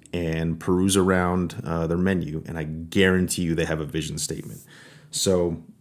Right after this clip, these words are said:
start out with a vision statement. A vision statement should say something about you or us, if it's with a team, the organization,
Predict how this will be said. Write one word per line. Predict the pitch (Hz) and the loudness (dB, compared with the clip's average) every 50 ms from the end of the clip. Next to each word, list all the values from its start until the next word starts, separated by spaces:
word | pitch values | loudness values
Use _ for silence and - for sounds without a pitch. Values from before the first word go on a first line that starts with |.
| - - - _ | -20 -20 -18 _
start | - - - - 101 98 98 | -4 -2 2 4 4 6 6
out | 98 90 | 6 6
with | 120 123 117 | 6 4 6
a | |
vision | 113 135 143 143 113 | 6 8 8 8 6
statement. | - - 82 - - - - - - | 4 2 -2 -4 -6 -12 -16 -12 -8
A | 92 90 | -4 2
vision | 87 101 101 120 131 | 2 2 4 4 2
statement | 131 - 120 110 - 127 131 | 4 6 4 4 4 4 2
should | - 104 | 2 0
say | - - 104 98 | 2 4 4 4
something | - - 101 95 - 117 | 4 4 2 2 2 2
about | 110 104 92 95 92 73 73 | 2 4 4 2 2 2 0
you | 85 85 90 90 90 104 156 208 - - - - - - - - _ | 0 0 0 2 2 2 2 0 -2 -4 -20 -20 -20 -20 -20 -20 _
or | - 90 95 120 156 - - | 0 6 8 8 8 8 6
us, | 110 107 117 127 - | 6 8 8 6 4
if | - - - - | 0 -2 -2 -4
it's | 87 - - | -4 -2 -2
with | 101 90 | 0 0
a | - | 2
team, | - - 123 98 101 123 - - - - _ _ _ - - - | 2 4 2 2 2 0 -2 -6 -18 -20 _ _ _ -20 -14 -8
the | - - - | -6 -4 -4
organization, | - - 82 95 117 143 143 135 110 98 95 - 104 107 127 139 | -4 -2 0 4 4 6 8 8 8 6 6 4 2 0 0 -2